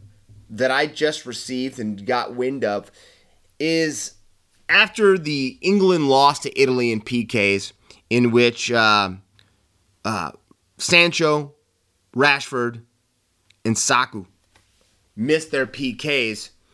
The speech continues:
the ugly side of sports showed its head. And that's the sport that, for whatever reason, because a guy misses a kick, drops a ball, throws a ball to the wrong guy, that we've gotta bring up his race,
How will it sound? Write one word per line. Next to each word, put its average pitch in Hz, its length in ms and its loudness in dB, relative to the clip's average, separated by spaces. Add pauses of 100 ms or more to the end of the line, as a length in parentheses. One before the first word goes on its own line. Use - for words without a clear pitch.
(1400)
the 147 200 2
ugly 196 240 0
side 143 260 0
of 135 60 -4
sports 127 360 -2
showed 104 200 -2
its 98 120 -4
head. 87 280 -6
And 92 260 -2
that's 107 220 -4
the 113 100 -10
sport 101 460 -2
that, 95 140 -6
for 101 80 -6
whatever 104 380 0
reason, 104 560 -4 (380)
because 131 240 -6
a 123 60 -2
guy 113 340 0
misses 113 360 -8
a 95 60 -6
kick, 113 520 -6
drops 110 340 -4
a 107 40 -8
ball, 107 420 -2
throws 113 360 -2
a 120 40 -2
ball 110 400 0
to - 120 -8
the 104 80 0
wrong 104 300 0
guy, 101 460 0 (320)
that 113 100 -4
we've 127 160 0
gotta 123 200 -2
bring 113 360 -4
up 107 280 -4
his 101 640 -8 (680)
race, 151 640 -4